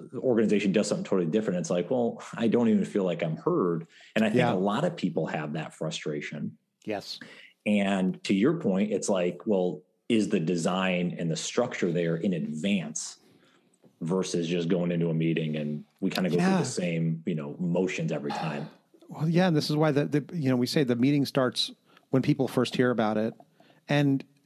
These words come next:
Speaker 2: <laughs> you know, when somebody tries to pick my brain for a challenge, and, and this, this probably happens to you too, they're like, "Hey, Brian, love to, like, get your thoughts on blah, blah, blah." And you're like,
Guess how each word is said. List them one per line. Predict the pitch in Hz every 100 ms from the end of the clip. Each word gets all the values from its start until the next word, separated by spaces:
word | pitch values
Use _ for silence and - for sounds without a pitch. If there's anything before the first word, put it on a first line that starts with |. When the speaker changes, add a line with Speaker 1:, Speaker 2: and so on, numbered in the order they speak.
| _ _ _ _ _ _ _ _ _ _ -
Speaker 2:
<laughs> | - 571 605 640 - - - -
you | 165
know, | 170
when | 160
somebody | - 214 220
tries | 185 170 156
to | -
pick | 135 143
my | 139 127
brain | 123 127 127 123 127 -
for | - 127
a | 117
challenge, | - 117 117 123 139 - - - _ -
and, | 143 151
and | 139 127
this, | 123 -
this | - -
probably | 120 110
happens | 107 - 113 -
to | 117
you |
too, | 113 127 113
they're | 107 113
like, | 113 - - - - - - -
"Hey, | 180 170
Brian, | 185 175 156
love | 180 175
to, | 185 170 165
like, | 165 151 - - 170 - -
get | 165 185
your | 165
thoughts | 185 170 -
on | 160 151
blah, | 135 160
blah, | 156
blah." | 131 135 117 110 - _ _ -
And | 135
you're | 143
like, | 139